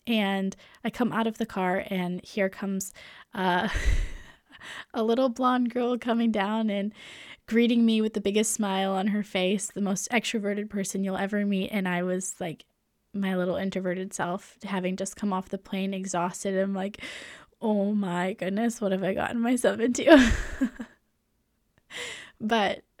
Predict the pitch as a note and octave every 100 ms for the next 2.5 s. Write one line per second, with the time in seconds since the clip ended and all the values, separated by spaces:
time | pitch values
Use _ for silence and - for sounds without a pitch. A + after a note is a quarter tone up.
0 | - G3 F#3+ A3 A3 A3+ - C4 B3 B3
1 | B3 A#3+ A3+ G#3 G#3 G#3 G#3+ G#3 G#3+ G#3+
2 | G3+ G3+ G3+ G3 G3